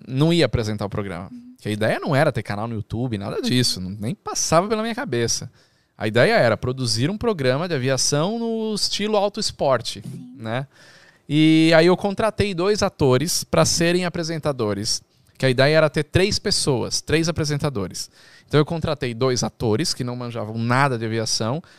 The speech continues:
Speaker 1: mas tinha a pegada de apresentador,
Speaker 2: Gostavam.
Speaker 1: né? Então eu podia dar um roteiro, eu, eu, eu era diretor do programa já, e eu conseguia conduzir. E eu ia contratar uma outra pessoa pra fazer a parte aeronáutica,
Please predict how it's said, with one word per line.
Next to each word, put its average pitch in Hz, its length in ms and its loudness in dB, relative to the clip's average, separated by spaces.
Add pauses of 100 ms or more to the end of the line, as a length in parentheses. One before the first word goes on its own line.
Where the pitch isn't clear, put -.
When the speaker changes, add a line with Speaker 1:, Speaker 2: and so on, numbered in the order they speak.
(160)
Speaker 1:
mas 123 300 -2
tinha 131 440 -2
a 107 300 -4
pegada 117 500 0
de 107 80 -6
apresentador, 113 760 0
Speaker 2:
Gostavam. 240 800 -14
Speaker 1:
né? 120 280 -4
Então 127 360 0
eu 127 120 0
podia 120 440 -2
dar 113 140 0
um 120 80 -4
roteiro, 127 640 -2
eu, 110 180 0
eu, 123 140 -2 (140)
eu 113 160 -2
era 107 100 -2
diretor 107 340 -4
do 104 80 -6
programa 113 440 -2
já, 127 340 -2 (580)
e 135 320 0
eu 139 120 2
conseguia 151 420 -4
conduzir. 156 480 -4 (580)
E 156 100 2
eu 185 80 6
ia 220 100 4
contratar 214 480 0
uma 165 140 0
outra 185 360 0
pessoa 165 540 -2
pra 180 160 -6
fazer 143 360 -2
a 151 60 2
parte 147 540 -2
aeronáutica, 147 840 -4